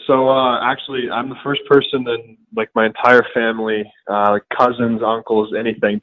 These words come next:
to, to ever play hockey. So it's, it's kinda funny. There's no, uh, no bloodline like the Tkachuks or the Browns or some other guys out of Saint Louis. Um, my dad, my dad actually played baseball and my mom swam. So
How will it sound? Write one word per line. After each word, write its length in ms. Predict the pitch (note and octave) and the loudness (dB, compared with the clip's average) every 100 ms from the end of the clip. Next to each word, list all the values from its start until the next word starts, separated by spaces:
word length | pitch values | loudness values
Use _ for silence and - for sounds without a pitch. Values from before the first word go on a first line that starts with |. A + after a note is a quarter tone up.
| - | 0
to, 180 | G#2+ | 0
to 120 | G#2 A2 | 4 4
ever 200 | G#2+ G#2 | 4 4
play 200 | - G#2 | 2 4
hockey. 420 | G#2 G2+ - F#2+ | 4 2 -2 -6
So 120 | A2 | -4
it's, 120 | G#2 - - - - _ | -4 -6 -18 -20 -20 _
it's 120 | B2+ - | -4 0
kinda 260 | D3+ D3 C3+ | 4 4 4
funny. 280 | C3+ B2 A2+ | 2 4 0
There's 200 | A#2 - | -2 -2
no, 300 | C3 C3+ C3+ | 2 2 4
uh, 240 | A#2+ A#2 | 2 0
no 160 | A#2 B2 | -2 -2
bloodline 540 | B2 A#2+ A#2 A2+ A2 | 0 0 2 -2 -2
like 180 | G#2+ G#2+ | -8 -10
the 80 | A#2 | -10
Tkachuks 580 | A#2 - A2+ A2+ - | -10 -4 -2 -2 -6
or 80 | A2+ | -8
the 80 | G#2+ | -6
Browns 600 | G2+ G2+ G#2 G#2+ A2+ A2 | 0 2 2 0 -4 -6
or 180 | G2+ G2+ _ _ _ _ | -8 -8 _ _ _ _
some 120 | - B2+ | -6 0
other 180 | B2 A2+ | 2 2
guys 240 | A2+ A2 | 0 2
out 140 | A2+ | 0
of 60 | G#2+ - | 0 -4
Saint 140 | A#2 | -8
Louis. 300 | A#2 A#2 G#2+ - - - - | -4 -2 -4 -6 -16 -20 -2
Um, 480 | A2+ A#2 A#2 G#2 - _ _ | 2 4 2 -2 -8 _ _
my 100 | B2 | 0
dad, 460 | A#2+ C3 B2+ C#3+ C#3 | 4 6 6 6 2
my 100 | A#2 | -2
dad 180 | C3 C#3 | 0 0
actually 260 | C#3+ C#3 | -2 -6
played 220 | - B2+ A#2+ | -12 -12 -6
baseball 420 | A2+ A#2 - B2 | -6 -6 -4 -4
and 100 | A#2 | -2
my 80 | G#2+ | -4
mom 320 | A2 A2+ A#2 - - | -2 -2 -2 -8 -6
swam. 360 | A2 G#2+ G2+ G2+ | -2 0 -2 -4
So 240 | - A2+ | -2 -2